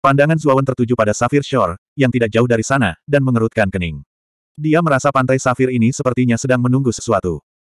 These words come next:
"Zuawan, berhati-hatilah dengan pantai Sapphire ini.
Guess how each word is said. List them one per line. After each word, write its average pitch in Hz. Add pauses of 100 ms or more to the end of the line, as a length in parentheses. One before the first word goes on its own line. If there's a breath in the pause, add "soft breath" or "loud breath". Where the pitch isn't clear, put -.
(280)
"Zuawan, 139 (160)
berhati-hatilah 143
dengan 117
pantai 120
Sapphire 131
ini. 87